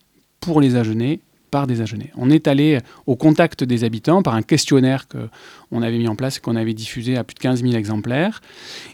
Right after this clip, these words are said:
Et, euh, on est parti aussi de ce questionnaire, on est par-, on a rencontré aussi beaucoup de monde, les responsables associatifs, associations culturelles, sportives,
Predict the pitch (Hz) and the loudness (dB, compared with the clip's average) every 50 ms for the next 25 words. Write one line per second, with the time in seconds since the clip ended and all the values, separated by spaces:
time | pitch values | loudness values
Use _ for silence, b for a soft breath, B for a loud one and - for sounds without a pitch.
0 | B - 160 147 160 170 175 165 - 143 135 131 127 123 120 117 - - 120 127 | B 0 4 6 6 6 6 4 2 2 0 0 0 0 0 -2 -2 -2 0 0
1 | 131 127 123 139 123 - - - 143 139 131 - - 127 - 127 - 120 110 - | 0 2 0 -2 -4 -4 -6 0 0 0 2 0 -2 -6 -8 -6 -6 -6 -6 -2
2 | - 131 139 160 180 180 165 139 123 123 123 110 135 - 107 120 117 104 110 135 | 0 2 4 4 4 4 4 4 2 2 2 0 -2 -2 0 0 0 2 4 4
3 | 147 151 170 170 165 - 190 185 185 165 - - - 175 156 135 - - 147 156 | 4 6 4 2 2 2 2 2 2 2 0 0 -4 -4 -4 -4 -2 0 2 4
4 | 165 165 170 170 160 135 127 123 117 107 120 - - 123 104 123 107 120 113 - | 6 6 6 6 4 4 2 0 -2 -4 -6 -6 -8 -8 -6 -6 -6 -6 -6 -6
5 | 143 123 - 143 139 135 - - 160 160 - 147 120 - - - 117 120 117 - | -6 -4 -4 -4 -4 -4 -4 -6 -6 -4 -4 -4 -8 -8 -8 -8 -8 -8 -8 -8
6 | - 127 - - 143 139 143 143 143 - - 135 - - - - 147 147 151 151 | -10 -10 -4 -4 -2 0 0 -2 -4 -4 -6 -8 -8 -8 -8 -6 -4 -2 0 0
7 | 135 120 | 0 -2